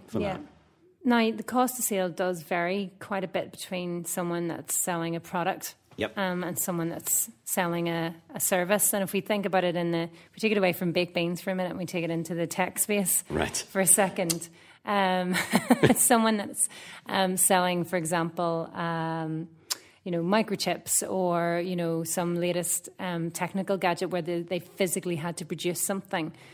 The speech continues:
Speaker 2: um, can also be the same as someone that's, um, building software, which is also
Speaker 1: Mm.
Speaker 2: a, a product, um, versus I T consultancy, someone that's, um, advising and, and providing guidance,
Speaker 1: Yeah.
Speaker 2: um, on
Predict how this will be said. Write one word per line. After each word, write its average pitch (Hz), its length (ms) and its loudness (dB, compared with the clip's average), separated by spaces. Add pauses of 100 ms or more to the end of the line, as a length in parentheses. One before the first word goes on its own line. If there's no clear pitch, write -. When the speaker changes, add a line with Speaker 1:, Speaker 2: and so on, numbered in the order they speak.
(360)
Speaker 2:
um, 190 500 -2 (200)
can 254 200 4
also 226 220 2
be 180 140 2
the 180 100 2
same 175 400 0
as 165 540 -2
someone 170 440 0
that's, 160 280 -4 (240)
um, 180 220 -4
building 180 380 0
software, 190 560 4
which 180 140 -4
is 185 120 0
also 196 320 4
Speaker 1:
Mm. 180 260 2
Speaker 2:
a, 180 60 -6
a - 20 -2
product, - 500 0 (500)
um, 185 380 2
versus 196 480 2
I 190 220 0
T 196 200 2
consultancy, 185 720 2
someone 175 300 0
that's, 165 300 -4 (680)
um, 170 520 -2 (260)
advising 185 600 0
and, 170 280 -2
and 170 440 -4
providing 170 420 0
guidance, 175 560 -2 (140)
Speaker 1:
Yeah. 90 80 -6 (160)
Speaker 2:
um, 202 340 0
on 202 440 4